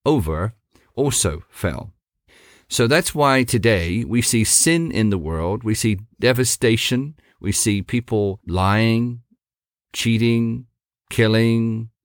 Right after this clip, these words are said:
taking drugs to try to feel better, taking alcohol to try to feel better,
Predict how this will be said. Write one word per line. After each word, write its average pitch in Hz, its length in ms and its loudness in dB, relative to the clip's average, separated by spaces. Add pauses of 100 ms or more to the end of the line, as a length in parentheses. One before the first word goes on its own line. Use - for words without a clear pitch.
(520)
taking 120 500 2
drugs 113 560 0
to 92 120 -6
try 110 380 2
to 107 120 -2
feel 101 220 0
better, 110 500 0 (420)
taking 123 320 2
alcohol 95 680 0
to 82 120 -8
try 90 540 0
to 101 100 0
feel 98 220 0
better, 92 480 -2